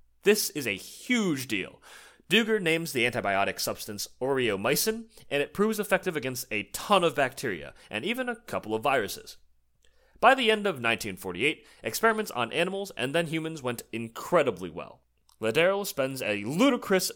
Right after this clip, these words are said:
two million dollars, or twenty-one million dollars in today's money, to send samples to a hundred forty-two thousand doctors across the country. All this investment would absolutely pay off for Lederle,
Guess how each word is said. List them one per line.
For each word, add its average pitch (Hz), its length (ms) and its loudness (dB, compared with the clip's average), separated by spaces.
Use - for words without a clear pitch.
two 285 260 4
million 196 400 0
dollars, 113 580 2
or 104 220 -2
twenty-one 165 560 0
million 107 300 -2
dollars 101 340 -2
in 85 100 -14
today's 87 320 -8
money, 151 280 -8
to 185 100 0
send 202 300 2
samples 190 560 0
to 170 220 -2
a 147 120 0
hundred 262 400 0
forty-two 214 720 0
thousand 147 560 2
doctors 113 480 -4
across 98 320 -6
the 107 80 -10
country. - 460 -10
All 233 180 6
this 247 140 -2
investment 165 400 0
would 110 160 -4
absolutely 147 560 -2
pay 120 180 -4
off 98 200 -2
for 107 80 -8
Lederle, 90 440 -4